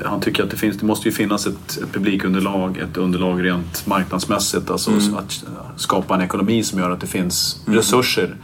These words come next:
Speaker 1: att behålla spelarna och bygga någonting, annars blir det bara att spelarna är där och vänder hela tiden.
Speaker 2: Mm.
Speaker 1: Det måste finnas en infrastruktur, så flygfält och
Speaker 2: Mm.
Speaker 1: ja, hela det måste finnas en rink och så, för att vi ska bygga våran serie
Speaker 2: Mm.
Speaker 1: till någonting starkt.
Speaker 2: Mm.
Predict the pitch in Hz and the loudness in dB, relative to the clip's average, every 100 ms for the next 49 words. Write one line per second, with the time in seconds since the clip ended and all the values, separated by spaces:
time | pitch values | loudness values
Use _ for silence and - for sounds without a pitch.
0 | - - - 110 110 113 131 135 107 - | -16 -16 -4 -2 2 4 6 4 2 0
1 | 95 95 101 110 127 113 90 87 92 107 | -2 0 2 4 2 0 -2 -4 0 0
2 | 98 92 - 101 92 90 87 92 117 127 | 2 0 -2 -2 -2 -2 -2 2 2 2
3 | 92 87 92 107 107 107 - - - - | 0 -2 0 2 2 0 -4 -14 -14 -16
4 | - 107 104 92 98 98 95 104 101 95 | -4 0 2 2 0 0 2 2 2 0
5 | 98 - 95 - - - - 98 98 107 | 0 0 -2 -4 -10 -6 -2 -2 2 2
6 | 92 - 90 104 92 - 98 95 92 104 | 2 -2 -2 0 0 0 0 0 -2 0
7 | 98 107 107 104 104 98 113 110 98 101 | 2 4 4 2 0 0 2 2 0 -2
8 | 98 98 92 95 95 110 107 92 87 - | -4 -4 -4 -4 0 0 0 -2 -6 -6
9 | 95 95 101 92 104 92 101 107 95 90 | -4 -4 -2 2 2 2 -2 0 0 -2
10 | 92 - 107 - 98 - 90 92 95 - | 0 2 4 2 0 -2 -4 -4 -4 -4
11 | 110 107 104 | 2 2 2